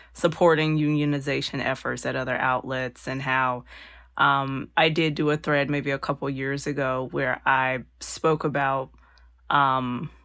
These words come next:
just kind of, like, the complications of being owned by a major corporation, um, when I was at HuffPost, which at that time was owned by Verizon. And so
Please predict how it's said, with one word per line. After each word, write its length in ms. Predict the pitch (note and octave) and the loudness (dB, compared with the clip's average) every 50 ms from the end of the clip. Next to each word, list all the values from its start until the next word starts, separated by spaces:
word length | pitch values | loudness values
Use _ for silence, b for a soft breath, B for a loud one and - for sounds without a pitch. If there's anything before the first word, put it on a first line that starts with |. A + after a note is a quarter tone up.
| b b - | b b -2
just 200 | F3 F3+ F3 - | 0 0 0 2
kind 180 | - E3 D#3 | 2 2 2
of, 80 | D#3+ C#3+ | 2 2
like, 200 | C#3+ C#3 C#3+ - | 2 0 0 -2
the 80 | D#3 | -4
complications 840 | D3 - D#3+ D3 C#3+ - D3+ D3 - C#3+ D3 C#3+ - C#3+ C#3 C#3+ C#3+ | 0 2 2 2 2 2 -2 -2 0 -2 -2 -2 -4 -4 -4 -4 -4
of 140 | D3 C#3+ C#3 | -4 -4 -2
being 360 | D3 C#3+ C#3+ C#3 C#3 C3+ - - | -2 -2 -2 -4 -6 -8 -8 -6
owned 400 | C#3 C3+ C3+ C#3 C#3 C#3+ C#3 C3 | -6 -6 -4 -4 -4 -6 -6 -4
by 360 | C3+ B2+ C3 C3 B2+ B2+ - - | -4 -4 -4 -4 -4 -6 -6 -8
a 60 | C#3 | -6
major 540 | C#3+ C3+ C3+ C3+ C3 C3+ C3+ C3 C3 C3 - | -6 -4 -6 -4 -4 -4 -4 -6 -6 -8 -8
corporation, 920 | - - D3 C#3 D3 C3+ C3 C3+ C3+ C3+ - - D#3+ D#3+ D#3+ E3+ F3 F3+ - _ | -6 -4 -4 -2 -2 -2 -2 -2 -4 -4 -4 -4 -2 -2 -2 -4 -6 -8 -6 _
um, 600 | - C#3+ C#3 C3+ C3+ C3 C3 B2+ B2+ B2+ B2+ B2 - | 0 2 2 2 0 0 -2 -4 -6 -8 -8 -8 -8
when 140 | C#3 C#3+ C#3 | -6 -2 -2
I 80 | C3+ C3 | -2 -2
was 180 | C3 C3+ B2+ | -2 -4 -4
at 240 | C#3 C3+ C3 B2+ - | -2 -2 -2 -4 -4
HuffPost, 640 | - - C#3 C3 - - - B2+ B2 B2 B2 - | -2 -2 -2 -2 -4 -6 -6 -6 -6 -6 -8 -8
which 200 | - C3+ A#2+ - | -8 -8 -8 -6
at 120 | C3 B2+ - | -6 -6 -6
that 140 | C3 B2 - | -6 -6 -6
time 220 | - C3+ C3 B2+ | -6 -8 -8 -8
was 140 | C3+ B2+ C3 | -8 -10 -8
owned 240 | C#3 C3 C3 C3+ B2+ | -8 -8 -6 -6 -6
by 120 | B2+ C3 | -6 -6
Verizon. 680 | - - - C3 B2 B2 - - - - - - - - B B B B B B B B B B B | -6 -4 -2 0 0 -2 -2 -4 -8 -10 -10 -10 -12 -12 B B B B B B B B B B B
And 180 | - F#3 F#3 F3+ | 2 2 2 2
so 600 | F3+ G3+ F#3+ F#3 F#3 F3+ F3+ F3 E3+ E3+ - | 2 4 6 6 6 6 4 4 2 0 0